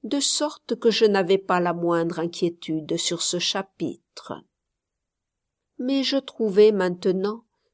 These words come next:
que la chose était allée trop loin pour la dissimuler plus longtemps, et mon mari lui-même me donna l'occasion de m'alléger du secret bien à ma satisfaction.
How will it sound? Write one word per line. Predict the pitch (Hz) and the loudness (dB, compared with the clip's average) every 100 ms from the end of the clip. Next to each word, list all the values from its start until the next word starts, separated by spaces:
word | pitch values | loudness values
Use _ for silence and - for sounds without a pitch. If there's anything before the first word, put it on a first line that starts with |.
| _ - | _ -4
que | |
la | 262 247 | -2 0
chose | 233 - 226 220 196 | -2 2 4 4 2
était | 196 196 180 | 0 -2 0
allée | 180 180 175 | 0 0 -2
trop | - 185 | -2 0
loin | 180 175 175 180 214 - | 2 4 2 2 -4 -4
pour | 233 226 | 2 4
la | 180 | 2
dissimuler | 165 175 - 190 175 175 175 175 | -2 -4 -2 -2 -2 -2 -2 -2
plus | - 180 170 | -2 0 2
longtemps, | 175 175 180 - 220 233 _ _ _ _ _ 294 | 2 0 -4 -6 -6 -6 _ _ _ _ _ -4
et | 277 | -2
mon | 285 | -2
mari | 269 277 269 277 240 | -2 -4 -4 -4 -2
lui-même | 208 196 220 208 180 180 196 220 247 _ _ _ - | 0 0 -2 -2 -2 -2 -4 -6 -8 _ _ _ -6
me | 233 262 | -2 0
donna | 269 269 302 | 0 -2 -2
l'occasion | 262 214 - 202 196 202 220 220 | 2 2 2 0 0 2 4 4
de | 185 | 2
m'alléger | 180 180 190 190 190 190 202 190 | 0 0 0 4 4 6 4 4
du | 180 | 2
secret | 180 - 180 175 - 233 247 _ _ _ _ | -2 -2 -4 -6 -8 -6 -8 _ _ _ _
bien | 170 180 226 262 190 | -6 2 2 2 -2
à | 170 | -2
ma | 160 | -2
satisfaction. | - 160 - 170 - 185 175 - - - 151 | -4 -8 -6 -4 -4 -4 -6 -4 -4 -2 -6